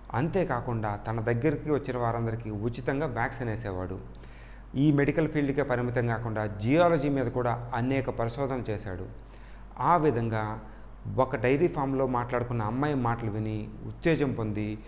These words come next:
ఈరోజు మనం వ్యాక్సిన్ వేసుకోవటానికి కారణమయ్యి అనేక కోట్ల మంది ప్రాణాలు కాపాడాడు జెన్నర్. మనమైతే ఈ చెవితో విని ఈ చెవితో వదిలేసేవాళ్ళం. కుతూహలం ఉంది కాబట్టే ఎడ్వర్డ్ జెన్నర్ ఆ అమ్మాయి మాటలు విని వాటి మీద పరిశోధన చేసి వ్యాక్సిన్ కనిపెట్టి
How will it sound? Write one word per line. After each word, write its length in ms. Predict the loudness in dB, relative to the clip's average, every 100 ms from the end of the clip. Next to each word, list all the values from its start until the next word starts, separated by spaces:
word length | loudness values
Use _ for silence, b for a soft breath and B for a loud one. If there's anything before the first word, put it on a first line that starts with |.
| B B -6
ఈరోజు 380 | 4 6 6 4
మనం 280 | 2 0 2
వ్యాక్సిన్ 360 | 2 0 -2 -4
వేసుకోవటానికి 760 | -4 -6 -4 -2 -2 -2 -4
కారణమయ్యి 720 | -2 0 2 2 0 0 -2 -4
అనేక 360 | -2 0 0 -2
కోట్ల 380 | -4 -2 0 0
మంది 220 | 0 -2
ప్రాణాలు 380 | -2 -2 -2 -2
కాపాడాడు 460 | -2 -2 0 0
జెన్నర్. 360 | 0 -2 -4 -8 -10 -4
మనమైతే 840 | 0 2 2 2 2 0 0 -2 -2
ఈ 140 | 2 4 6
చెవితో 240 | 4 6
విని 480 | 2 2 0 0 0
ఈ 100 | 2 4
చెవితో 200 | 4 4
వదిలేసేవాళ్ళం. 640 | 2 0 -2 -4 -4 -6 -8 B B B -6
కుతూహలం 540 | -2 4 6 6 4
ఉంది 220 | 4 4 4
కాబట్టే 720 | 4 4 2 0 0 -2 -2
ఎడ్వర్డ్ 420 | -2 0 2 2
జెన్నర్ 320 | 2 0 0 0
ఆ 140 | 0
అమ్మాయి 360 | 0 0 0 2
మాటలు 360 | 2 0 -2
విని 480 | -2 0 0 0 -2 B B B 2
వాటి 220 | 2 2
మీద 160 | 2
పరిశోధన 480 | 2 2 0 2 2
చేసి 500 | 0 0 -4 -2 -4
వ్యాక్సిన్ 600 | -4 -4 0 0 0 -2
కనిపెట్టి 560 | 0 0 -2 -4 -4 -4